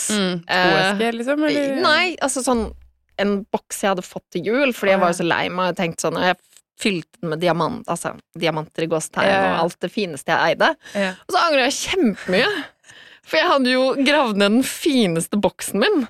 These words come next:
Speaker 1: Ja.
Speaker 2: Men så husket jeg jo ikke akkurat hvor jeg hadde gravd den, så jeg holdt på sikkert et halvt år og prøvde å grave opp det hamsteret.
Speaker 1: Likskjending av
Speaker 2: Ja, ja,
Speaker 1: hamstere.
Speaker 2: og finne det hamsteret og den fine boksen. Jeg fant den aldri.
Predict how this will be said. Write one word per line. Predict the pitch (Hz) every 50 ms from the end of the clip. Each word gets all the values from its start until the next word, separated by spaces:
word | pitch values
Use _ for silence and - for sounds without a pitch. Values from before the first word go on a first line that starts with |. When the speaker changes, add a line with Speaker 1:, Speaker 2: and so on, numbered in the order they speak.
| -
Speaker 1:
Ja. | - 202 196 190 185 190 - _ _ _ _ _ _ -
Speaker 2:
Men | 285 285
så | 302 302 311
husket | 294 269 - - -
jeg | 233 220
jo | 220
ikke | - -
akkurat | 190 - - - 240 208
hvor | 202 208
jeg | 208
hadde | 208 202 214 214
gravd | 196 190 160 156 156 196
den, | 240 262
så | 277 254 254
jeg | 247 - 269 240
holdt | 269 277 240 202 - _
på | - 208 -
sikkert | 214 - 202 -
et | 208 - - - -
halvt | - 185 175 170 - - 190
år | 202 254 285 262
og |
prøvde | 247 247 233 196 196 185 185
å | 190 185 185 165 226 220
grave | 240 233 226 214 185 170 156 156
opp | 170 180 -
det | 202 185
hamsteret. | 185 185 170 165 160 160 - 190 196 208 190 226 233 240
Speaker 1:
Likskjending | - - - - 156 135 139 135 - 156 156 151 151
av | 151 147
Speaker 2:
Ja, | 262 285 302
ja, | 294 277 240 233
Speaker 1:
hamstere. | 240 254 240 151 180 240
Speaker 2:
og | 240
finne | - - 247 233 214 190 180 180
det | 180 180 180
hamsteret | 185 175 165 160 160 - - - - 185
og | 190 185
den | 180 185
fine | - 214 180 165 165 151
boksen. | - - - - - - 330 427
Jeg | -
fant | - - 185 165 151 - _
den | _ 160 160
aldri. | 165 160 - 330